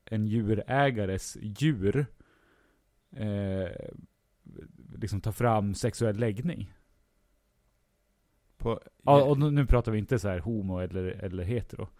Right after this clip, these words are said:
Speaker 1: Utan, utan så här, ja, men, eh, om
Speaker 2: Jag
Speaker 1: man
Speaker 2: förstår
Speaker 1: är
Speaker 2: inte.
Speaker 1: kattägare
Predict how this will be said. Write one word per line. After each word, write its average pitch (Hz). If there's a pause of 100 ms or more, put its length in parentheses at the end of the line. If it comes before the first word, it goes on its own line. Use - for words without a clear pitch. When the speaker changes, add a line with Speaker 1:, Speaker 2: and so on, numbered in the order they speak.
(520)
Speaker 1:
Utan, 120 (120)
utan 120
så 113
här, 107 (500)
ja, 127
men, 123 (600)
eh, 110
om 101 (1080)
Speaker 2:
Jag 131
Speaker 1:
man 135
Speaker 2:
förstår 135
Speaker 1:
är 143
Speaker 2:
inte. -
Speaker 1:
kattägare 123